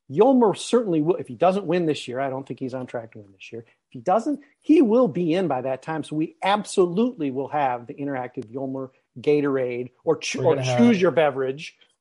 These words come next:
Speaker 2: We're
Speaker 1: Choose
Speaker 2: gonna
Speaker 1: your
Speaker 2: have the
Speaker 1: beverage
Speaker 2: Yolmer
Speaker 1: shower.
Speaker 2: Gatorade, the Yolmer Gatorade, uh, exhibit. We're gonna have the cut your own jersey, Chris Sale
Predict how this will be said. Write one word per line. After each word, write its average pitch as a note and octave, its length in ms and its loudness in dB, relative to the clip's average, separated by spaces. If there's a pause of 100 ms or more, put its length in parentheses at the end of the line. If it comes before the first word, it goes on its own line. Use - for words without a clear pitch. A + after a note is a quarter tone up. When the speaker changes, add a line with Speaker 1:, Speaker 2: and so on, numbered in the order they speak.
(100)
Speaker 2:
We're C3+ 60 -4
Speaker 1:
Choose G#3+ 140 6
Speaker 2:
gonna C#3 160 0
Speaker 1:
your D#3+ 60 4
Speaker 2:
have C#3+ 80 2
the C3+ 80 0
Speaker 1:
beverage B2+ 200 2
Speaker 2:
Yolmer D#3 160 -2
Speaker 1:
shower. D3+ 100 -6
Speaker 2:
Gatorade, C3+ 640 0
the C3 120 -6
Yolmer D3 280 -4
Gatorade, B2+ 640 -2
uh, A#2+ 140 -8
exhibit. A#2+ 500 -6
We're A#2+ 120 -4
gonna A#2 180 -4
have A#2 320 -4
the A2 140 -4
cut C3 200 -6
your C3 200 2
own C3 180 2
jersey, B2 380 -2
Chris B2 320 -8
Sale A#2 440 -4